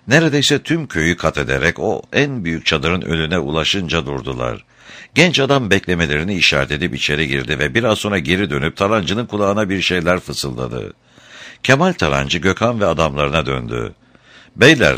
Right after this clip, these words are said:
biz sizinle ilgileneceğiz. Şaman Gökhan Bey'le ilk görüşmeyi yalnız yapacak." Bazılarının yüzünden böyle bir şeyi beklemedikleri okunuyordu.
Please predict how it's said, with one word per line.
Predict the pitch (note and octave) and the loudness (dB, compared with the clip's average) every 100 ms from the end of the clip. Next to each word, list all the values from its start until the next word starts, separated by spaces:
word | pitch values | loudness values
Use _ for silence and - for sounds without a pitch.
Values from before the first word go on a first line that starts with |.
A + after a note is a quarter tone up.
| A1+ | 0
biz | G#2+ A#2+ | 0 0
sizinle | - B2+ C3 C#3 D#2+ | 2 2 2 2 2
ilgileneceğiz. | C#2+ C#2 C#2+ C#2+ A#1+ B1+ A#1+ - - - | 2 0 0 0 -2 -2 -4 -8 -14 -6
Şaman | - B2+ C#3+ D3+ | 2 4 4 2
Gökhan | A#2 B2 C3 C#3 A2+ | 2 0 2 2 2
Bey'le | A2+ A#2 - | 2 0 -2
ilk | D#3+ - | -4 -2
görüşmeyi | B2 B2 - A#2+ A#2+ | -2 0 -2 -2 0
yalnız | F#2+ F2+ G2 D2 | 2 2 0 -2
yapacak." | C2+ C#2 B1 B1+ A1+ _ _ _ _ _ _ - - - | -2 -2 -2 -4 -6 _ _ _ _ _ _ -20 -20 -4
Bazılarının | A#2 E3 C3+ D2 C2+ | 0 2 0 -2 -2
yüzünden | C2 B1 A#1+ C2+ D#2 D2 | -4 -4 -6 -2 -2 0
böyle | F#2 A2+ G#2+ | 0 2 0
bir | A2+ | 0
şeyi | - A#2+ F#2 | 0 0 0
beklemedikleri | G2 - B2 F2+ D2+ E2 D#2+ | 0 0 -2 -2 -2 -2 -2
okunuyordu. | D2 D2 C2+ C2+ B1 A1+ A#1 A1 | -2 -4 -4 -4 -4 -6 -8 -10